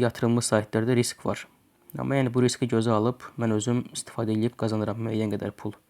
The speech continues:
Deməli, baxın, e, adresimiz budur. Deməli, bura mən kopyalayıram,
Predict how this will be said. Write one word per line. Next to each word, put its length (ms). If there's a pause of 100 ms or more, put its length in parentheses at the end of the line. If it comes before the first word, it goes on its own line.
(920)
Deməli, 260
baxın, 300
e, 400
adresimiz 500
budur. 300 (680)
Deməli, 320
bura 140
mən 320 (320)
kopyalayıram, 720